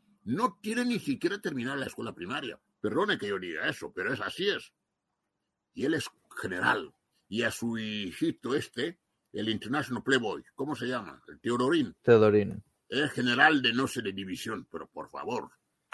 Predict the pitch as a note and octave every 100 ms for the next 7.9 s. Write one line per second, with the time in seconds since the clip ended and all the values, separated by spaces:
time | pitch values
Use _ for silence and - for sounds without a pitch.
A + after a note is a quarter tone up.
0 | - _ _ _ _ _ _ - - -
1 | - - - _ B2 C3 C3 D3 E3+ F#3
2 | D#3 D3 C#3+ C3+ B2+ A#2+ A2 G#2+ G#2 A#2
3 | A2+ A2+ A2 A#2 A2+ G#2 A2+ G#2+ A2+ A2
4 | A2 G#2+ G#2 - G#2+ G2+ G#2 G#2 G#2 G2
5 | G#2+ A2+ A2 G#2+ C#3+ B2+ G3 - G3+ E3
6 | - E3 D3 B2+ E3+ F#3 F3+ E3 D3+ A#2
7 | A#2 C3+ F3 G3 F3+ C#3 - E3+ E3